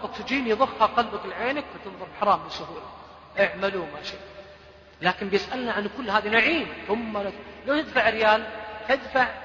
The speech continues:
مليار واضربها في خمسة مليون كرة حمراء، واضربها في كم لتر في الدم، واضربها في عدد نبضات القلب، والله ان تلقاك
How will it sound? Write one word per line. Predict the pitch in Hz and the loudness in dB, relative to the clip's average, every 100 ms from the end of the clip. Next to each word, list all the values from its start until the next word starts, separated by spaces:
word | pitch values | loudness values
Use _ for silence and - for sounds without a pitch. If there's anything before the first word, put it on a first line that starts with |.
| - - 196 | -14 -14 -4
مليار | 214 214 226 262 285 233 | -2 2 2 4 2 0
واضربها | 196 240 220 202 | 0 2 2 0
في | 196 | -2
خمسة | - 233 - 202 | 0 0 0 -4
مليون | 190 208 202 - | 0 0 0 -2
كرة | 202 185 | -4 -2
حمراء، | 208 226 277 294 | -4 2 2 2
واضربها | 190 196 254 196 170 | -2 0 0 2 0
في | 180 170 170 - - - - | 0 -4 -6 -14 -14 -10 0
كم | 202 214 | 2 4
لتر | 233 220 | 2 2
في | - 202 | -4 -4
الدم، | - 254 302 | 2 2 2
واضربها | 196 226 220 202 | -2 0 2 0
في | 190 | 0
عدد | 165 233 180 208 | 4 4 2 -2
نبضات | 185 226 - | 4 6 6
القلب، | 220 - 294 294 - - - 170 | 4 -2 -2 -2 -10 -14 -6 0
والله | 202 202 233 214 - | 2 6 6 6 0
ان | 202 190 | -8 0
تلقاك | 208 196 220 240 | 2 4 4 4